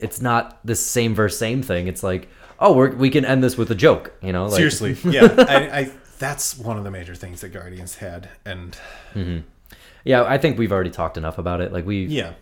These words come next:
Speaker 1: we liked it.
Speaker 2: And I'm pretty
Speaker 1: It's
Speaker 2: sure
Speaker 1: good.
Speaker 2: you and I are similar on one.
Speaker 1: Number one,
Speaker 2: Thor
Speaker 1: Thor
Speaker 2: Ragnarok.
Speaker 1: Ragnarok.
Speaker 2: Yeah, yeah,
Speaker 1: Oh
Speaker 2: yeah.
Speaker 1: my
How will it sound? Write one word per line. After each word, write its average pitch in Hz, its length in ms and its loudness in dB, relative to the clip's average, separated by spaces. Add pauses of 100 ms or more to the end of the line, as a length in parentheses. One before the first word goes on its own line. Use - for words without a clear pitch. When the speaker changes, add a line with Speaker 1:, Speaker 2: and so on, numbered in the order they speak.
Speaker 1:
we 165 120 0
liked 82 240 -4
it. - 120 -4
Speaker 2:
And 143 120 -2
I'm 135 120 -2
pretty 147 180 -4
Speaker 1:
It's 127 80 -2
Speaker 2:
sure 147 100 -4
Speaker 1:
good. 127 80 -2
Speaker 2:
you 131 120 -2
and 117 80 -2
I 117 200 -2
are 113 420 -4
similar 127 300 -6
on 127 140 -4
one. 165 300 -4 (120)
Speaker 1:
Number 110 340 2
one, 92 320 2
Speaker 2:
Thor 113 140 0
Speaker 1:
Thor 107 180 8
Speaker 2:
Ragnarok. 85 300 2
Speaker 1:
Ragnarok. 82 320 0
Speaker 2:
Yeah, 113 160 -2
yeah, 110 120 2
Speaker 1:
Oh 110 200 8
Speaker 2:
yeah. 90 60 0
Speaker 1:
my 92 340 0